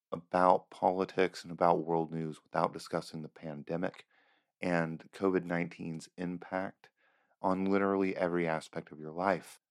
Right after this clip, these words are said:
And, you know, for me as a person who's been doing, you know, the, the steps to get over this, you know, I'm, I'm vaccinated and boosted, I wear a mask, I wash my hands, that sort of stuff. You know, I've been doing it,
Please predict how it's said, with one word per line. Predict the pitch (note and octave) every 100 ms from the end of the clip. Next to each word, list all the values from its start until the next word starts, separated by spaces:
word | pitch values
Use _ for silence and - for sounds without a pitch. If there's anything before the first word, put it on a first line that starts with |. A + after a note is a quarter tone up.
| _ _
And, | - F#2+ F#2 F#2 F#2 - _ _ _ _ _
you | G#2+
know, | G#2 G2
for | -
me | G2+ A2+ A#2+
as | F#2+ G2 F2+
a | F#2
person | - F#2+ - F2+
who's | F2 E2+
been | E2+
doing, | D#2 E2 E2 D#2+ D#2+ D#2+ _ _ E2+
you | D#2 D#2
know, | D#2 D2+ C#2+
the, | D2 C#2+
the | F2 D#2
steps | - E2 -
to | - - D#2 D2 D2+ - _
get | D#2+ D#2
over | E2 D#2
this, | D#2+ D#2 - - _ _ _
you | D#2+
know, | D#2+ D2
I'm, | C#2+ C#2+ - -
I'm | D2+
vaccinated | D#2+ E2+ - E2+ D#2 C#2+
and | C#2+
boosted, | F2 F2+ - D2+
I |
wear | C#2+ C#2+
a |
mask, | C#2+ F2 F2 D#2+ - _
I |
wash | - _
my | -
hands, | F2 E2+ D#2
that | F2 F2+
sort | F2
of | E2
stuff. | - E2 D#2+ _ - - _ _ _ _ _
You | F#2
know, | F2 E2+
I've | F#2 F2 F2
been | F#2+ G2+
doing | F#2+ F#2 F2+
it, | F2+ F2